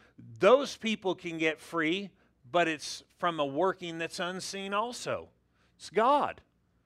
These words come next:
But here's the thing. We need to understand God deals with us, and He doesn't always deal with us on a billboard.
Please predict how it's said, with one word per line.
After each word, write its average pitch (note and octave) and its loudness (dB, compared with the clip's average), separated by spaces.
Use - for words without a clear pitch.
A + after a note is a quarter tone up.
But F3 4
here's G#3 -2
the D#3+ -2
thing. G#3+ 0
We F#3 0
need A3+ -2
to F3 0
understand F3+ -4
God E3 4
deals F#3+ 0
with G#3 -4
us, A3 -4
and D#3 -8
He D3 -6
doesn't F3+ -4
always E3+ 0
deal D3+ 0
with F3+ -4
us F#3 -2
on D3 -2
a A#2+ -6
billboard. E3+ 0